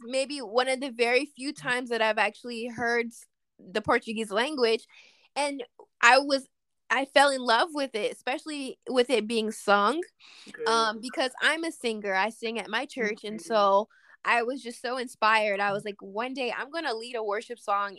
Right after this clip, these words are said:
Speaker 1: in Portuguese, just like
Speaker 2: Wow.
Speaker 1: this."
Speaker 2: Yeah.
Speaker 1: Yep. And from that day, that is what inspired me to learn Portuguese, because I wanted to be able to sing in Portuguese.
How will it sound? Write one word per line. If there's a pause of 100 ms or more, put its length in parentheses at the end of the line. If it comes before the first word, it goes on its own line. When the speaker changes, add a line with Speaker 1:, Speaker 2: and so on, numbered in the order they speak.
Speaker 1:
in
Portuguese,
just
like
Speaker 2:
Wow.
Speaker 1:
this." (480)
Speaker 2:
Yeah. (160)
Speaker 1:
Yep.
And
from
that
day, (120)
that (100)
is
what
inspired
me
to
learn
Portuguese,
because
I
wanted
to
be
able
to
sing
in
Portuguese.